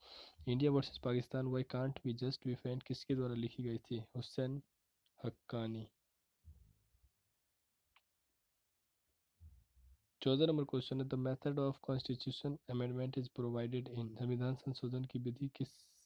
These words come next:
में प्रदान की गई है? अनुच्छेद तीन सौ अड़सठ के according संविधान के पास संशोधन करने की power है। पन्द्रह नंबर question, "गांधी इरविन पैक्ट was signed on", गांधी इरविन स-, संधि पर कब हस्ताक्षर किए गए थे? पाँच मार्च उन्नीस सौ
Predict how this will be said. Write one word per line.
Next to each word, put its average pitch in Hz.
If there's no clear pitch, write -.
में 131
प्रदान 120
की 120
गई 120
है? 120
अनुच्छेद 120
तीन 127
सौ 127
अड़सठ 120
के 123
according 127
संविधान 123
के 131
पास 131
संशोधन 123
करने 120
की 139
power 113
है। 120
पन्द्रह 139
नंबर 151
question, 139
"गांधी 139
इरविन 139
पैक्ट -
was 131
signed 131
on", 113
गांधी 127
इरविन 135
स-, -
संधि 127
पर 131
कब 135
हस्ताक्षर 131
किए 127
गए 120
थे? 156
पाँच 139
मार्च 127
उन्नीस 127
सौ 151